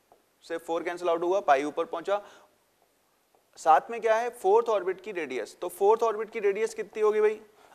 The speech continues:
अपन लोग जानते हैं कि भाई रेडियस का जो फॉर्मूला हम लोगों ने निकाला था, वो क्या निकाला था भाई? अगर हमें पता है कि आर जो होता है वो एन स्क्वायर by जेड के करस-, अ, डायरेक्टली प्रोपोर्शनल होता है, तो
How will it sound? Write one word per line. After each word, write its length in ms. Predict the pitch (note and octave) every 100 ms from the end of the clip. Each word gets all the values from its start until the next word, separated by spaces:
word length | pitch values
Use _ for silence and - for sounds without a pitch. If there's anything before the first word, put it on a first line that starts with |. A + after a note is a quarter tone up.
| -
अपन 220 | C3+ F3
लोग 160 | G3+ F#3+
जानते 380 | F3 F3+ F#3
हैं 220 | G#3 G3+ G#3 - _ -
कि 80 | E3
भाई 260 | F3 G#3+
रेडियस 420 | F3+ E3+ F3+ A3 A3
का 140 | A3+
जो 120 | G#3+
फॉर्मूला 400 | G3+ E3+ F3 F#3+
हम 120 | F#3+
लोगों 180 | F#3 F#3+
ने 100 | F#3+
निकाला 380 | F3+ E3 D#3+ F#3
था, 260 | E3 D#3+ -
वो 100 | D#3
क्या 160 | D#3+ F3
निकाला 300 | E3+ E3+ E3+
था 100 | F3+
भाई? 180 | G3 - _ _ _ _ _ _ _
अगर 220 | - D#3 G#3
हमें 180 | A3
पता 280 | A3 E3 G3+
है 140 | G#3 A3
कि 300 | A#3+ - -
आर 320 | D3 E3+ A3+
जो 200 | G#3+ A3
होता 280 | G3 F#3 F3+
है 200 | G#3 -
वो 180 | D#3+ E3+ D#3
एन 180 | E3+
स्क्वायर 340 | F#3 - G3+ G3
by 140 | F#3+ B3 C#4+ - _ -
जेड 480 | A2+ D#3 D#3+ G3+ G#3 _ _ _ _ _ _ _ -
के 80 | F#3
करस-, 320 | F3 F3 -
अ, 200 | D3+ D3+
डायरेक्टली 380 | C#3+ E3+ F3+ G#3+
प्रोपोर्शनल 400 | F#3+ G3+ G3+ G3+
होता 160 | G3
है, 40 |
तो 100 | G3+